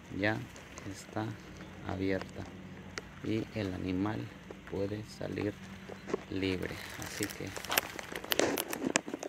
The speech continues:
ahí les quedó. Miren, tuve que levantar.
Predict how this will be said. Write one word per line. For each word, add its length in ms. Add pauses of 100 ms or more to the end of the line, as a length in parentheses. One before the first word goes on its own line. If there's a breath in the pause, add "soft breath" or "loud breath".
ahí 100
les 240
quedó. 260 (560)
Miren, 220 (1600)
tuve 220
que 160
levantar. 580